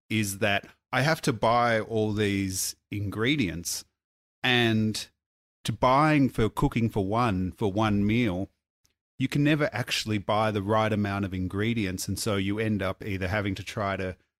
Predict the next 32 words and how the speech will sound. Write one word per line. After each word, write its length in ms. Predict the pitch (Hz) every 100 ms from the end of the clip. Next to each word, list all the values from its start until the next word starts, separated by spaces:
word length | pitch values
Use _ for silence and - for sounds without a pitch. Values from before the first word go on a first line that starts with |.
| _ 101
make 260 | 98 92
use 320 | 117 127 123 117
of 140 | 104
those 340 | 107 107 107
in 140 | 104 101
a, 120 | 98
another 480 | 104 107 98 95 98 95
meal, 560 | 110 139 139 135 131 - _ _ _ _ _ _ - - - 110 -
cook 280 | 131 123 110
and 280 | 101 101 - _
eat 220 | 110 110
the 80 | -
same 460 | - 113 101 98 95
meal, 520 | 110 107 107 104 101 _ _ _
you 80 | 98
know, 100 | 92
have 180 | 101 98
leftovers 420 | 101 - 95 92
and 80 | 98
eat 120 | 101
the 60 | 101
same 300 | 110 98 104
meal 200 | 127 120
for 140 | 123
a 60 | 104
bunch. 280 | 120 127 - _ _ _ _ 107
There's 260 | 139 135
actually 480 | 160 165 170 139 120
an 100 | 107
inconvenience 1080 | 107 131 143 143 117 104 110 110 104 95 - -
in 380 | 110 101 92 - _ _ _ -
the 440 | 101 95 90 85